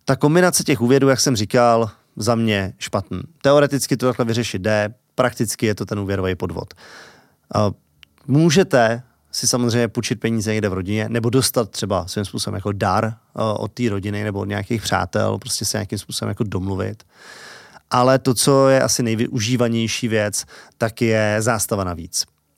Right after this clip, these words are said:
A tady už se dostáváme do situace, kdy my jsme schopní půjčit tomu klientovi nebo zařídit mu hypotéku na sto procent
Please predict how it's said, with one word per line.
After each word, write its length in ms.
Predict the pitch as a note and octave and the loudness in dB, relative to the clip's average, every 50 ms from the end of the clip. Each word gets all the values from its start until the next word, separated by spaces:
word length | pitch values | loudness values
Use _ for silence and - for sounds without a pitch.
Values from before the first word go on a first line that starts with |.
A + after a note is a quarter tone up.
| _ _ - - - - - - _ - | _ _ -20 -20 -20 -20 -20 -12 _ 0
A 160 | A#2+ A#2+ A#2+ | 0 2 2
tady 220 | - C3+ B2+ D3 | 2 4 4 4
už 100 | D3+ C#3 | 4 4
se 80 | - F3 | 4 2
dostáváme 480 | D#3 C#3 - E3 C#3+ C#3+ C#3+ D3 D3+ C#3+ | 2 2 2 2 2 4 4 2 2 2
do 80 | C3+ | 0
situace, 520 | - - A#2 - A#2+ B2 A#2+ - - C3 B2 | 0 -2 -2 0 0 0 2 2 0 -2 0
kdy 380 | B2 A#2+ B2 B2+ A#2+ G#2+ G#2 A2+ | 0 2 2 2 2 0 -2 -4
my 160 | A2 B2+ A#2+ | -2 0 0
jsme 240 | - - D3 D#3 C#3+ | 0 0 0 0 0
schopní 440 | - - C#3+ - - C#3 C#3+ C#3 | 0 0 -2 -2 0 0 0 -2
půjčit 460 | C3+ - - C#3 D3+ D3 - - B2+ G#2 | -2 0 2 2 2 2 2 -2 -2 -2
tomu 240 | B2 A#2 A#2 A2+ | -2 -2 -2 -2
klientovi 360 | - A2+ G#2+ G#2+ G2+ G#2+ G#2 G2 | -2 -2 -4 -2 -2 -4 -4 -4
nebo 160 | G2 F#2 G2+ | -4 -4 -2
zařídit 400 | - C3 B2 A#2+ C3+ C3 C3+ A#2+ | 0 0 0 0 2 0 2 2
mu 80 | B2+ | 2
hypotéku 680 | A#2+ A#2+ A#2 - A2 - G#2+ G#2 G2+ - - G2+ G2 G2+ - - - - _ - | 0 0 -2 -2 -4 -2 -2 -2 -2 -4 -4 -6 -6 -6 -8 -14 -20 -16 _ -8
na 180 | A#2 A2 - - - | -6 -6 -6 -8 -8
sto 240 | - - - - C3 | -8 -4 0 0 0
procent 520 | C3+ C#3+ C#3+ - - D3 C#3 C3 - - | 2 0 0 0 0 2 0 0 -4 -8